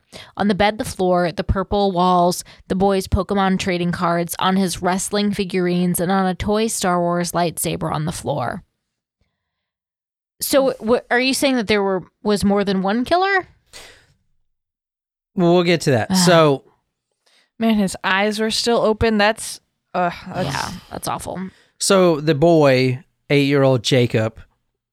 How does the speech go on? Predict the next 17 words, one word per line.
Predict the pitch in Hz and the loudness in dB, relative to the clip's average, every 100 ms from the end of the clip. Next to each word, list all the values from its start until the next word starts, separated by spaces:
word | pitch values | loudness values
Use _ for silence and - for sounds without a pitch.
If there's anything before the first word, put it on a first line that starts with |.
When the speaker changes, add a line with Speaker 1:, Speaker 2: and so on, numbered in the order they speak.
| _ _ - | _ _ -2
Speaker 2:
and, | 139 135 | 0 2
and | 131 131 135 | 2 0 2
this | 135 156 - | 2 0 -2
really | 123 147 139 127 127 | 0 2 4 4 2
obviously | 117 123 123 - 131 | 0 0 0 0 -2
disturbed | 120 - - 120 117 | -2 -4 -2 -2 -2
detectives. | 110 117 113 117 107 - - | -2 -2 -2 -2 -2 -4 -2
It | 240 | -2
kinda | 254 233 160 | 2 2 2
disturbed | 139 - 139 131 | -2 0 0 2
me | 123 | 0
reading | 120 113 110 | 2 0 0
it | 110 - | -2 -2
too, | 135 110 | 0 0
not | 123 113 | -2 -2
gonna | 120 117 | -2 -2
lie. | 98 | -2